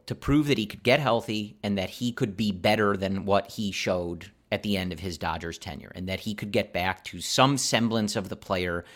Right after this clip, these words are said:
that won an M V P. He is doing that, right? Mission accomplished, at least,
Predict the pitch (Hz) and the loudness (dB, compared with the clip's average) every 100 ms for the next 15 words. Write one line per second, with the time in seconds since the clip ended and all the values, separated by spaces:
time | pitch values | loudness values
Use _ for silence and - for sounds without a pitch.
0 | - - 98 90 90 87 82 76 80 - | -10 -4 -4 -2 -4 -4 -6 -8 -10 -10
1 | - - - _ - 143 165 135 95 117 | -12 -14 -20 _ -6 2 6 6 6 4
2 | 110 71 52 - - - _ - 101 110 | 4 0 -6 -12 -16 -20 _ 6 10 10
3 | - - - 117 160 - 143 127 117 107 | 8 -2 4 8 8 8 4 4 2 2
4 | 104 - - - - _ - 143 170 165 | 0 -8 -10 -12 -16 _ 4 6 8 6
5 | - | 4